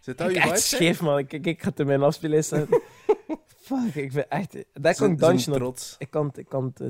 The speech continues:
Speaker 2: TikTok
Speaker 1: Ik
Speaker 2: dansen
Speaker 1: weet het,
Speaker 2: erop.
Speaker 1: ik weet dat je TikTok... Het is daarom dat ik het zeg.
Speaker 2: Maar zou, zou ik die overval daarmee impressen? Want ik denk niet... Zou een overvaller op TikTok zitten? Dat vraag ik me af.
Speaker 1: Ah, wel, maar misschien niet, maar dat je zou wel iets hebben van... Wow,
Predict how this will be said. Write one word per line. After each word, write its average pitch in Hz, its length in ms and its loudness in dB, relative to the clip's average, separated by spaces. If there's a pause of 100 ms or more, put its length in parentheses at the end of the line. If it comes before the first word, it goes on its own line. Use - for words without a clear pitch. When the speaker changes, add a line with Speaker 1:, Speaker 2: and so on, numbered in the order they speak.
Speaker 2:
TikTok - 280 -14
Speaker 1:
Ik 123 80 -14
Speaker 2:
dansen 110 220 -4
Speaker 1:
weet - 20 -4
het, 339 100 -6
Speaker 2:
erop. - 140 -10
Speaker 1:
ik - 40 -16
weet 160 140 -10
dat 185 80 -6
je 170 80 -8
TikTok... - 260 -14
Het 113 120 -20
is 113 80 -12
daarom 120 220 -8
dat 113 80 -10
ik - 60 -20
het - 100 -20
zeg. 170 140 -14
Speaker 2:
Maar 170 200 6
zou, 170 320 6
zou 165 180 6
ik 151 80 -2
die 151 160 0
overval 202 420 4
daarmee 170 260 2
impressen? 156 540 -4
Want 160 140 -4
ik 147 100 -10
denk 139 140 -8
niet... 175 260 -2 (160)
Zou 147 200 2
een 135 120 -4
overvaller 160 480 0
op 131 140 -6
TikTok - 360 -14
zitten? 117 260 -14
Dat 143 120 -10
vraag 143 160 -10
ik 110 60 -12
me 120 120 -10
af. 110 100 -4
Speaker 1:
Ah, 120 80 -8
wel, 196 100 -8
maar 123 180 -8
misschien 120 340 -10
niet, 190 140 -10
maar 147 120 -4
dat 123 100 -8
je 117 140 -10
zou 110 180 -6
wel 123 140 -8
iets 143 140 -10
hebben 156 180 -6
van... 117 100 -8
Wow, 127 280 -6